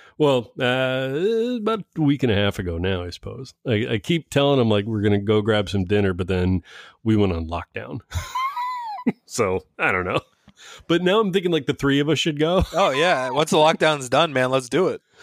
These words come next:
Speaker 1: Fuck yeah, let's just, let's do that. That sounds good. 'Cause, dude, wait a minute. Now, I have so many questions about that because I, I grew up a kid in the eighties and I was a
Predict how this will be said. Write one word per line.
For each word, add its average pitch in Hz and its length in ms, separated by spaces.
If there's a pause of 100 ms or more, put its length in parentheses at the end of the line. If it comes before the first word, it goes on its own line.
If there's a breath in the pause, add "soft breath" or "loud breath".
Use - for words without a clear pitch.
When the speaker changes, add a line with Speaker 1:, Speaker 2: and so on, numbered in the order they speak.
(1400 loud breath)
Speaker 1:
Fuck - 420
yeah, 160 140
let's 139 180
just, 151 220
let's 143 260 (140)
do 143 160
that. 95 320
That 104 140
sounds 110 280
good. 110 260
'Cause, 156 180
dude, 139 320
wait 143 200
a - 20
minute. 69 340
Now, 127 320 (840 soft breath)
I 135 80
have 135 160
so - 380
many 156 180
questions 123 460
about 98 260
that 107 120
because 113 260
I, 127 120 (120)
I 151 80
grew 160 360
up 139 300 (100)
a 110 400
kid 127 220
in 131 80
the 131 140
eighties 104 500
and 104 220
I 117 120
was 107 180
a 87 120